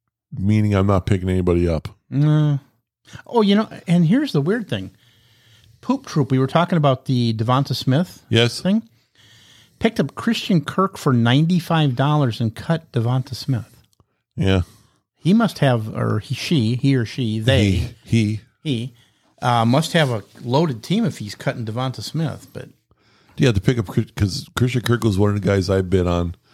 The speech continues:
Speaker 1: I didn't bid ninety-three dollars.
Speaker 2: No.
Speaker 1: Which is why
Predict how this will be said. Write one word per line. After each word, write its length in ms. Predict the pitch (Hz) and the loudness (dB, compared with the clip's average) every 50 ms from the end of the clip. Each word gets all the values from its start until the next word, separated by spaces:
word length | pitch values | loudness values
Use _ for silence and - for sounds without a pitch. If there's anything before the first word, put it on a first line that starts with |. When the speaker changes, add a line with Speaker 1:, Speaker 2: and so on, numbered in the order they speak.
| _ _ _ _ - | _ _ _ _ -4
Speaker 1:
I 60 | 101 | -2
didn't 200 | 104 120 120 110 | 0 0 0 2
bid 180 | 101 123 117 107 | 2 2 2 2
ninety-three 460 | 107 107 107 110 107 98 - 110 107 | 2 2 2 2 0 0 0 2 2
dollars. 500 | 104 107 104 92 87 85 82 80 - - _ _ _ _ _ _ _ | 4 4 4 4 2 2 0 -2 -6 -14 _ _ _ _ _ _ _
Speaker 2:
No. 320 | - 101 104 98 90 90 92 _ _ _ _ _ _ _ _ - | -10 -10 -10 -10 -10 -12 -16 _ _ _ _ _ _ _ _ -6
Speaker 1:
Which 200 | - 156 - - | -6 -4 0 0
is 120 | 101 87 | 0 2
why 380 | 82 92 92 92 92 90 85 82 | 2 2 4 4 2 0 0 -4